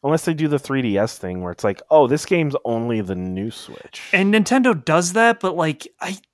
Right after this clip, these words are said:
Speaker 2: you can't do that. And that
Speaker 1: But
Speaker 2: would
Speaker 1: they
Speaker 2: never happen with first-party Nintendo games. You know what I mean? Other than Xenoblade.
Speaker 1: Well, they did that with the, the D S, I think, had some special, like, only can play on this.
Speaker 2: Yeah, the,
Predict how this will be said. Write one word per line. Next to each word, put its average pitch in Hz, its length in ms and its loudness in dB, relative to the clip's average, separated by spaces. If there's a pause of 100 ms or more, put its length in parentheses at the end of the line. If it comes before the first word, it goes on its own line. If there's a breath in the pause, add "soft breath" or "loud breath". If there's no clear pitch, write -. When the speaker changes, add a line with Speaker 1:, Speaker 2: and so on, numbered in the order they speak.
(640)
Speaker 2:
you 165 120 -12
can't 190 480 -10
do 196 220 -4
that. 147 420 0
And 175 180 4
that 202 120 8
Speaker 1:
But 196 80 -2
Speaker 2:
would 214 80 10
Speaker 1:
they 240 40 4
Speaker 2:
never 190 260 6
happen 196 400 6
with 165 160 0
first-party 190 640 0
Nintendo 160 560 -2
games. - 480 -12
You 170 140 -6
know 156 80 -4
what 151 100 -4
I 147 80 -6
mean? 160 220 -8
Other 165 180 2
than 151 200 -2
Xenoblade. 139 720 -6 (380)
Speaker 1:
Well, 156 140 -2
they 175 140 4
did 170 180 0
that 170 160 6
with 147 140 -2
the, 107 240 -2 (100)
the 110 120 -4
D 104 280 -2
S, 120 240 0
I 180 60 -2
think, 185 240 0
had 180 180 -2
some 175 160 -10
special, 156 580 -4
like, 147 220 0 (100)
only 135 360 -4 (400)
can 139 180 -8
play 131 260 -2
on 127 140 -4
this. 131 120 -2
Speaker 2:
Yeah, 147 120 4
the, 156 160 0